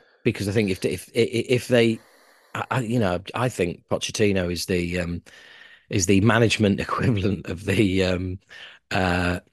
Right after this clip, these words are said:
the last saloon. You know, that's really, like, you know, where do you go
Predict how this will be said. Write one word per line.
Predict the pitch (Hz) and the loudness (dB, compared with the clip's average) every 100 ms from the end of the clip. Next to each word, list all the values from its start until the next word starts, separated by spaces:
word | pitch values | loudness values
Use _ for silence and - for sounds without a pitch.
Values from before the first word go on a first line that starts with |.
| _ _ _ _ _ _ _ | _ _ _ _ _ _ _
the | - - | -4 2
last | 107 95 - | 2 2 0
saloon. | - - 85 110 113 82 - _ _ _ - | -2 0 4 4 4 0 -8 _ _ _ -4
You | 107 | 0
know, | 98 87 - - | 2 0 -4 -6
that's | - - - - - - - - 90 | -6 -2 0 0 -2 -10 -14 -12 -2
really, | 98 120 107 87 85 78 _ _ _ _ _ _ | 4 6 6 2 -2 -6 _ _ _ _ _ _
like, | 98 92 - | -4 -4 -4
you | 113 | 0
know, | 101 | 2
where | 95 117 123 | 4 6 6
do | 110 | 4
you | 107 | 2
go | 101 113 104 87 90 | 2 2 2 -2 -6